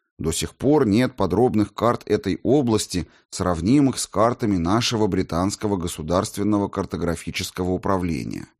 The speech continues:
Но я узнал, что упомянутая графом Дракулой Бистрица, почтовый городок,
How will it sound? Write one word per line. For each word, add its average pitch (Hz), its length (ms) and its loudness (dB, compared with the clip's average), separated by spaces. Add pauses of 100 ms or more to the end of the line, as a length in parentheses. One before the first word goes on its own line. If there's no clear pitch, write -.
(560)
Но 120 140 4
я 120 220 4
узнал, 120 420 4
что 110 300 2
упомянутая 107 760 2
графом 95 520 2
Дракулой 98 720 2
Бистрица, 98 960 -4
почтовый 92 480 0
городок, 92 560 0